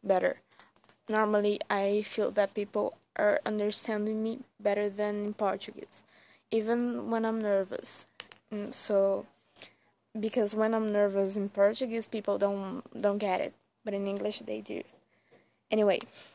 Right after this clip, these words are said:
I, I always studied because I love to listen to English movies. Um, I don't like, you know, um, when there are subtitle-,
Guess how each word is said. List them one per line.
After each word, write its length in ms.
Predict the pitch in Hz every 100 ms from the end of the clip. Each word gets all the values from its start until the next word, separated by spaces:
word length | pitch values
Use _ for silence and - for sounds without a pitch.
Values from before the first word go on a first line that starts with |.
| - -
I, 580 | 214 208 202 202 - - _ - - _ _ _ _ -
I 160 | 233 220
always 460 | 214 233 196 196
studied 460 | - - 202 208 220 -
because 720 | 220 - 226 202 202 196 190
I 380 | 196 196 196 -
love 420 | - 208 196 196 -
to 160 | 208
listen 520 | 202 196 208 - 202 202
to 320 | 214 196 - -
English 500 | 202 202 202 202 -
movies. 680 | 196 202 196 202 202 - - _ _ _ -
Um, 760 | 208 202 202 196 190 190 190 - -
I 80 | 202
don't 260 | 202 214 208
like, 320 | 185 202 -
you 80 | 196
know, 300 | 190 185 -
um, 380 | 196 196 190 - -
when 300 | 208 202 202
there 220 | 196 190
are 120 | - - - _ _ _ _ _ -
subtitle-, 1080 | - 226 202 - - 208 202 208 202 202